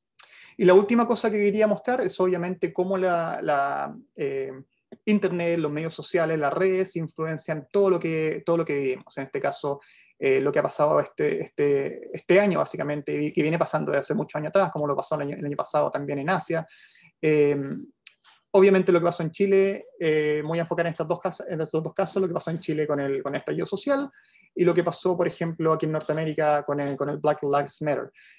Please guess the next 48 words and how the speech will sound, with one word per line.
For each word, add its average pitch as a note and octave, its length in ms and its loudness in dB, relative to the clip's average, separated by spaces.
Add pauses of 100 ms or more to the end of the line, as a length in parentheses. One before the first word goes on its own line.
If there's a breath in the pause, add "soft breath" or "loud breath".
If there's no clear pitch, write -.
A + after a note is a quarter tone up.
(180 soft breath)
Eh, C#3 140 2
si E3+ 160 0
bien F3 100 6
nosotros F3+ 240 0
estamos F3 240 0
en E3 80 -4
Ca-, E3+ 140 0
yo - 80 -2
estoy F3 180 -4
en E3 80 -4
Canadá D#3+ 300 0
con A#3 80 -2
mi G#3+ 80 0
familia, A3+ 440 -2 (400 soft breath)
veo F3+ 440 4
cómo E3+ 260 0
eso, E3+ 580 -2
eh, C#3 500 -2 (140)
genera D#3+ 320 -6
cierta D#3+ 320 -6
influencia C#3+ 720 -4
en - 80 -6
la C3+ 80 -8
forma C3 320 -4
de C3 80 -6
mis C#3 180 -8
hijos G3 240 -2
de G3 60 0
ver F#3+ 140 0
las G3 100 -2
cosas, F#3+ 560 -2
eh, C#3 240 0
lo C#3 140 -2
que C#3+ 80 -4
pasó D#3 320 -4
con D3 100 -2
nosotros F3 400 -2
estando D#3+ 300 -2
lejos E3 260 -4
de E3 100 -2
Chile E3+ 400 -2 (160)
y, F3+ 120 -2
y C#3 200 -6
queriendo E3 640 0
viajar F3 340 0
hacia D#3+ 240 -4
Chile, D#3 400 -4 (480 soft breath)
eh, D3 360 2